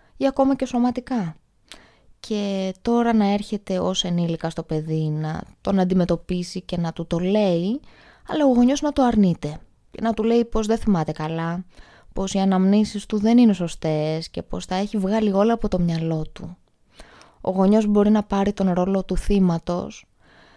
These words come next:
το θύμα που έκανε ό,τι καλύτερο μπορούσε για το παιδί του. Και τώρα το παιδί έρχεται να τον κατηγορήσει γιατί δεν έχει σεβασμό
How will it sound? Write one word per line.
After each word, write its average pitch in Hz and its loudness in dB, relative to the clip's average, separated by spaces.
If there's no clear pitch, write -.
το 196 -2
θύμα 240 2
που 208 0
έκανε 226 0
ό,τι 220 -2
καλύτερο 202 0
μπορούσε 185 0
για 165 -2
το 147 -6
παιδί 147 -8
του. 151 -14
Και - -12
τώρα 180 6
το 175 -2
παιδί 175 2
έρχεται 196 -2
να 196 2
τον 170 -2
κατηγορήσει 165 -2
γιατί 165 -6
δεν 170 -2
έχει 170 -4
σεβασμό 170 -2